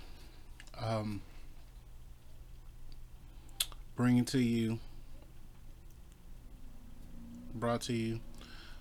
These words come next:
by Pathfinder Pest Control in association with Tulsa Bedbug Specialists. Uh, so today we're gonna be talking about, uh,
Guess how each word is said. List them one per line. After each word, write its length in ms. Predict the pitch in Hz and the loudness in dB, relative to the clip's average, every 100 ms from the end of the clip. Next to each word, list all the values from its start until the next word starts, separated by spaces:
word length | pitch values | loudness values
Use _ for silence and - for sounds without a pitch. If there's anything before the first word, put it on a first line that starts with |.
| - - - | -8 -10 0
by 600 | 113 107 107 104 104 101 - - - - - | 4 6 6 6 4 0 -4 -8 -12 -12 -6
Pathfinder 560 | - 120 117 120 113 | 4 4 4 2 2
Pest 320 | 110 123 123 - | 2 2 2 2
Control 480 | 135 143 143 139 143 - - - - - - - - | 2 4 4 4 0 -6 -10 -10 -10 -10 -10 -4 -2
in 220 | 110 104 107 | 0 0 0
association 920 | - 123 110 - 113 107 - 113 107 | 2 2 2 2 2 2 2 2 2
with 240 | 104 - | -2 -4
Tulsa 680 | - 113 107 - 107 104 104 - - - - | -2 0 2 0 2 0 -2 -6 -6 -8 2
Bedbug 380 | 113 104 107 104 | 4 4 2 0
Specialists. 840 | - 107 - 107 - - - - - - - - - - - | 0 0 0 -2 -4 -2 -4 -4 -8 -10 -10 -10 -10 -10 -4
Uh, 300 | 107 110 107 | 2 4 4
so 240 | - 120 | 2 0
today 340 | 110 117 117 123 | 2 2 4 6
we're 120 | 120 | 6
gonna 120 | 117 | 4
be 80 | 110 | 4
talking 360 | - 113 - 107 | 4 2 4 0
about, 420 | 101 104 101 - | 0 0 -2 -4
uh, 460 | - 107 101 98 | -4 -2 -2 -2